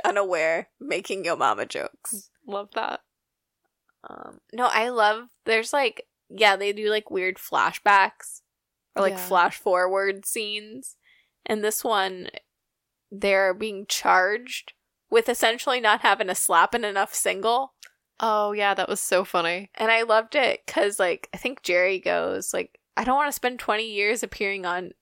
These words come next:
Speaker 1: Tai-, Taiwan chat shows,"
Speaker 2: Mm-hmm.
Speaker 1: like, talking about how I used to be famous.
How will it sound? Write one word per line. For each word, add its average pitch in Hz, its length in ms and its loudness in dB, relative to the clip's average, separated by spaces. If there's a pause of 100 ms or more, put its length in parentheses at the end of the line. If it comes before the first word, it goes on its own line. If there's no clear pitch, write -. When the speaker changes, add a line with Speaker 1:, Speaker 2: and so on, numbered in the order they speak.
Speaker 1:
Tai-, 202 400 2 (180)
Taiwan 196 520 0
chat - 380 2
shows," 220 640 0 (200)
Speaker 2:
Mm-hmm. 185 400 -6 (220)
Speaker 1:
like, 208 180 -8
talking 190 420 -2
about 180 320 0
how 202 100 -2
I 170 60 2
used 196 260 -4
to 214 60 -2
be 214 140 -6
famous. 196 640 -4